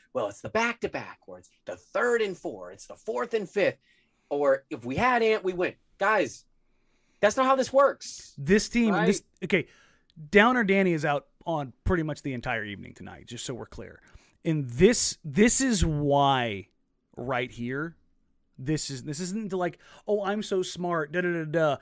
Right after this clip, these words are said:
Speaker 2: But
Speaker 1: No, no,
Speaker 2: this,
Speaker 1: no, no.
Speaker 2: this is, this is where I, this is my framing for all of this stuff, as it pertains to this team, why I have hammered process, process, process. Their process has sucked all year.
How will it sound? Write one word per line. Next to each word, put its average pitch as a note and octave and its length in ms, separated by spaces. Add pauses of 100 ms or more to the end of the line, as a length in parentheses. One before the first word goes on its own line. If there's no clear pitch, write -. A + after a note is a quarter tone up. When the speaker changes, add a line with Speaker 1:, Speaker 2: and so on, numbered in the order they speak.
(320)
Speaker 2:
But F3 180
Speaker 1:
No, D#3 180
no, B2 40
Speaker 2:
this, G3 200
Speaker 1:
no, - 40
no. D#3 60
Speaker 2:
this G3+ 180
is, G3 140
this F#3 260
is F#3+ 140
where F#3 200
I, E3+ 220
this F#3 160
is F3 80
my F3+ 180
framing F#3 680
for - 240
all D#3+ 260
of C3+ 100
this A#2+ 160
stuff, - 440 (300)
as D3+ 140
it D#3 100
pertains D3 340
to C3 60
this C3 180
team, A#2+ 340 (300)
why D#3 320
I E3+ 120
have D#3 200
hammered E3+ 800 (540)
process, G#3 840 (240)
process, F3 760 (280)
process. D3+ 600 (140)
Their C#3+ 200
process G#3 680
has A3 160
sucked - 600
all C#3+ 200
year. B2+ 280